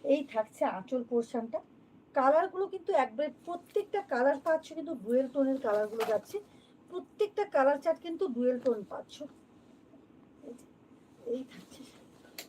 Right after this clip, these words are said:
অসম, এক কথায় অসম কোয়ালিটি পাচ্ছ। এইটুকু বলবো, অসম কোয়ালিটির মধ্যে কিন্তু শাড়িগুলো পেয়ে যাচ্ছ, অপূর্ব সুন্দর। ঠিকঠাক, এই থাকছে শাড়ি,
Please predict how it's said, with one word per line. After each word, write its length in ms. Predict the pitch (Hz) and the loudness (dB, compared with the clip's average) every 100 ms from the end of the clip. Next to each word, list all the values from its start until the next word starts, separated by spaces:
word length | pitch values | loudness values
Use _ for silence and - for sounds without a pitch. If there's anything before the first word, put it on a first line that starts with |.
| - - - - | -20 -20 -8 2
অসম, 500 | 233 269 - 254 202 | 4 4 2 -2 -2
এক 240 | - 233 233 | 0 0 0
কথায় 280 | 349 359 381 | -6 0 4
অসম 460 | 233 233 - 302 269 269 | 4 4 2 2 4 6
কোয়ালিটি 440 | 262 208 220 233 | 6 6 2 -2
পাচ্ছ। 400 | 226 190 - - - - - - - - - - | -2 -2 -6 -18 -18 -20 -20 -20 -18 -18 -14 -6
এইটুকু 420 | 294 277 330 339 | -4 -4 -4 -2
বলবো, 300 | 262 262 254 | 0 0 2
অসম 580 | - 240 254 - 339 311 | 2 2 0 -2 -4 0
কোয়ালিটির 460 | 277 214 226 269 | 4 4 2 -2
মধ্যে 240 | 254 247 262 | -2 -2 -2
কিন্তু 240 | 277 277 | -2 -2
শাড়িগুলো 440 | 339 220 214 226 254 | -4 -4 -2 -2 -2
পেয়ে 180 | 214 | -2
যাচ্ছ, 340 | 214 - - 311 - - - - - - - - - - - _ | -4 -8 -12 -20 -20 -20 -20 -20 -20 -20 -20 -20 -20 -20 -20 _
অপূর্ব 580 | - 269 - 359 330 233 | 4 4 2 -4 0 0
সুন্দর। 440 | - 240 196 190 - - _ _ - | 0 -6 -8 -8 -10 -16 _ _ -20
ঠিকঠাক, 340 | - 277 - - - _ - _ - - - - - _ - - - _ | -18 -12 -10 -10 -14 _ -20 _ -20 -20 -20 -20 -20 _ -20 -20 -20 _
এই 160 | - 262 | -6 -6
থাকছে 420 | 269 214 - 302 | -6 -12 -10 -10
শাড়ি, 240 | 269 233 | -6 -8